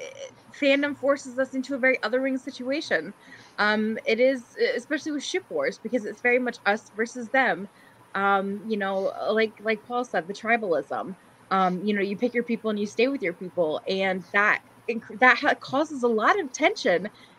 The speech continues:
Even though these are fake people with fake relationships, you know, there's no reason for people to be at each other's throats like they are, but they are. Um, especially with Star Wars, that's a,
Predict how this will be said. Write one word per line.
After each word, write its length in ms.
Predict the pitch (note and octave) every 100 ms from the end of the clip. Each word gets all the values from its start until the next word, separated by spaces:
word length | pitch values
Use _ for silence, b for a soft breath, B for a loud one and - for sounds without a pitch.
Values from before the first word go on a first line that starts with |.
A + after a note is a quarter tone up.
| b -
Even 240 | E4 G#4 G#4
though 160 | G#4+
these 240 | C4+ E4 F4+
are 100 | E4
fake 460 | - E4+ G4 -
people 640 | - F4+ G4+ B3+ G3+ A3 C4
with 140 | C4+ -
fake 220 | C4+ F#4+
relationships, 1300 | D#4+ D#4+ D4 F4+ - F#4+ - D#4 G#3 F#3+ - - - - - - -
you 60 |
know, 160 | C4+ D4
there's 300 | C#4+ A4+ -
no 160 | D#4+ F#4
reason 520 | C#4+ F#4 G4+ F4 F#4+
for 140 | D#4 C#4
people 360 | E4+ G4 G#4 E4
to 100 | C#4
be 160 | D#4
at 180 | D4+ D4
each 220 | D#4 - F#4+
other's 360 | F4 F4+ E4 - -
throats 420 | D4+ A4 - - C4
like 180 | B3+
they 140 | B3 G#3
are, 300 | F3 A4+ F#4
but 160 | B3+ A#3+
they 160 | A#3
are. 500 | - F4+ A4+ C#4+ F3+ - b b b _ -
Um, 480 | B3 C4 B3+ B3 C4 -
especially 560 | D4+ - D#4 E4 - F4+
with 160 | E4
Star 380 | - - C4+ F4
Wars, 260 | D4+ F#3 G#3
that's 320 | A#3+ C4
a, 80 | -